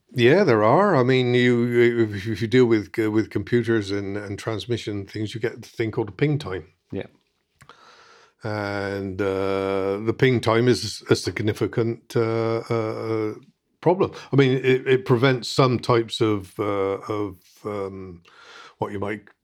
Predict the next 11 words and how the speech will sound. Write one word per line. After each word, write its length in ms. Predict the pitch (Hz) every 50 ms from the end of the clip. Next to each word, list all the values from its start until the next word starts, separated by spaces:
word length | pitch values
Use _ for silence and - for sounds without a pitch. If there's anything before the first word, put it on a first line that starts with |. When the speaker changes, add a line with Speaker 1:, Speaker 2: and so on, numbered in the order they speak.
| _ -
Speaker 1:
call 360 | - 110 104 101 95 92 85 -
common, 600 | - 123 110 110 101 95 95 92 90 95 95 104
uh, 560 | 101 104 101 95 95 95 92 92 92 90 90 90
transmission 500 | - - 110 98 - - 110 95 - 101
of 60 | 101 98
emails 380 | 107 123 117 107 98 101 95
and 80 | 95 -
stuff 220 | - - 101 107
like 200 | 110 107 110 113
that. 80 | 117 120
It, 100 | 117